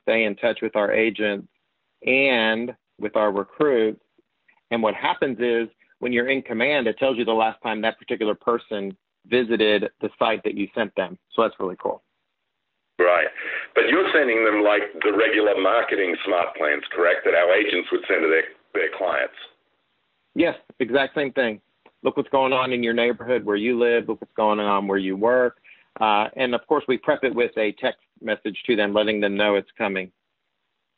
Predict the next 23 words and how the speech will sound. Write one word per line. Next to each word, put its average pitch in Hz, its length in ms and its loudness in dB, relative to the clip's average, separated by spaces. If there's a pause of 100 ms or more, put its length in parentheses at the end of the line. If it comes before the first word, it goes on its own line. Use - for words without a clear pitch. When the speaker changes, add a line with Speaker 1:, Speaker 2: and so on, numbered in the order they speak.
(320)
Speaker 2:
Right. 85 360 0 (360)
And 120 160 0
then 131 140 2
do 117 80 0
you, 139 480 0
um, 110 600 2
uh, - 560 0
so 120 60 0
what 156 140 2
are 202 100 2
the - 60 -2
conversations 139 720 0
around 107 360 0
that? - 300 -2 (2000)
Speaker 1:
It's - 80 -18
just 131 180 -2
like, 123 120 0
look 131 200 2
how 147 160 0 (140)
simple 139 400 0
and 117 120 0
easy 127 380 0
this 107 180 0